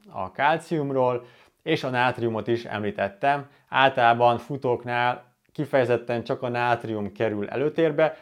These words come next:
viszont az iméntiek alapján már tudod, hogy ezeknek az elektrolitoknak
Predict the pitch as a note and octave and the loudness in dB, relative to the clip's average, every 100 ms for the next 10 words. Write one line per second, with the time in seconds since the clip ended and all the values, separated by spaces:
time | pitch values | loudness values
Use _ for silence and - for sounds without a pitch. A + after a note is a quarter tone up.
0 | _ - B2+ C#3 B2+ B2 D#3 C3 A#2+ - | _ -12 -6 -4 -2 0 0 0 -2 -6
1 | B2 A#2+ A#2 C3+ A#2 A#2+ A#2 A#2+ A#2 A2 | 0 0 2 4 4 2 -2 0 0 -2
2 | D3 B2 B2 B2+ - _ _ A#2 A#2 C3+ | -2 2 2 0 -8 _ _ -2 2 2
3 | A#2+ C3 B2+ A#2 B2 A#2+ B2 A#2+ B2+ A#2+ | 0 -2 -2 0 0 0 -2 -2 -2 -4
4 | A#2+ | -8